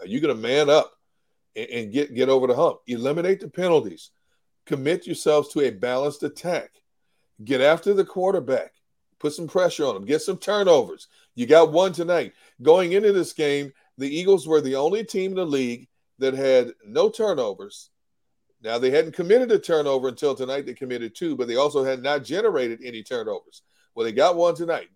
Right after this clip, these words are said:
Build on that. Get some turnovers. Put this game behind you. You can only lick your wounds for so long. And nobody, like Lane Johnson says it best, I hear players saying this all the time, "Nobody's going to feel sorry for you when you're down and out,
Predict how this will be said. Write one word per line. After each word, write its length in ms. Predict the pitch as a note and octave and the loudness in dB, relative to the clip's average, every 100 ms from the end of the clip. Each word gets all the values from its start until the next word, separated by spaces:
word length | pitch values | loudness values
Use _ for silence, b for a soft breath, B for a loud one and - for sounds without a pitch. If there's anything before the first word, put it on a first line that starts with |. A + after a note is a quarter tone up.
| G#2 | -4
Build 320 | E3 G3+ F#3 | 0 0 0
on 300 | D#3+ D3+ C3 | -2 -2 -2
that. 220 | C#3+ A2 _ _ _ _ _ A2+ | -4 -6 _ _ _ _ _ -6
Get 180 | D3 | -6
some 180 | E3+ A3+ | -4 -8
turnovers. 760 | - F#3+ F#3 D3+ G#2+ - - - _ _ _ | -6 -2 0 0 -4 -8 -20 -20 _ _ _
Put 160 | E3+ E3+ | -4 -4
this 180 | F3 | -6
game 240 | - F#3+ F3+ | -4 -4 -2
behind 440 | F3 F#3 G3 E3+ | 0 2 2 0
you. 120 | F#2+ _ _ _ _ | -8 _ _ _ _
You 120 | B2 | -10
can 120 | C3 | -2
only 220 | D3 F#3 F3+ | 0 2 0
lick 280 | E3 F#3 F3 | 0 -2 -2
your 100 | D#3+ | 0
wounds 340 | E3 F3+ F3 | 0 -2 -6
for 140 | - | -10
so 240 | C3+ C#3 C#3+ | -6 0 0
long. 400 | D#3 E3 E3+ - _ _ _ _ | 2 2 0 -4 _ _ _ _
And 100 | G#2+ | 0
nobody, 500 | C3 F3+ G#3 A3+ C3 | 4 6 6 4 -2
like 240 | A#2+ E3+ | -2 -2
Lane 260 | C#3 F3 A3 | 0 0 2
Johnson 340 | G3+ G#3 G3+ | 2 2 0
says 280 | F3 F#3+ E3+ | -4 -4 -4
it 120 | E3+ | -4
best, 260 | D#3 D#3+ - | 0 0 0
I 100 | C3 | -4
hear 140 | D3+ | -4
players 400 | E3 D#3 D#3 D3+ | -4 -2 0 -2
saying 220 | D#3 D3+ C#3+ | -4 -6 -6
this 140 | C#3+ | -6
all 140 | C3+ | -6
the 80 | C3+ | -6
time, 260 | C3+ C#3 G2 _ _ _ | -8 -8 -10 _ _ _
"Nobody's 680 | G#2 C#3 A3 A3+ E3+ C#3 A2+ | -4 2 4 4 0 -2 -6
going 300 | A2 C#3+ D3+ | -6 -6 -6
to 80 | C3+ | -10
feel 220 | C3+ C3+ | -6 -6
sorry 400 | C3+ C#3+ C3 A#2 | -2 -2 0 -2
for 140 | - | -6
you 240 | A2+ A2+ A#2+ | -10 -8 -8
when 120 | A2 | -8
you're 120 | A#2 | -10
down 300 | A2 A2 G#2+ A#2 | -8 -8 -6 -6
and 100 | A2+ | -6
out, 320 | F#2+ - | -10 -12